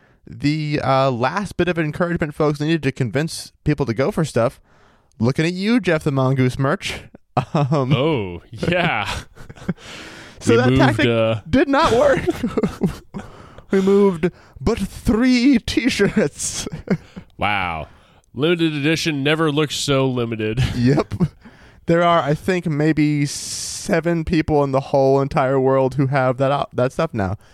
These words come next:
Speaker 1: Couple, couple
Speaker 2: Pretty
Speaker 1: patrons that
Speaker 2: fancy.
Speaker 1: opt for that for their, um, their perk,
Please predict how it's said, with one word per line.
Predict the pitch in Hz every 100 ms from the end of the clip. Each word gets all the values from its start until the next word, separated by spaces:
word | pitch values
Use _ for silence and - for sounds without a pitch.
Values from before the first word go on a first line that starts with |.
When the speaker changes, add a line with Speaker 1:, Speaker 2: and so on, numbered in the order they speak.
| - -
Speaker 1:
Couple, | -
couple | - 190
Speaker 2:
Pretty | 202 156
Speaker 1:
patrons | 131 131
that | 127
Speaker 2:
fancy. | 117
Speaker 1:
opt | 117
for | -
that | 113 107 -
for | 113
their, | 101 104 101 98 -
um, | 98 92 90 -
their | 107 101
perk, | - 107 98 -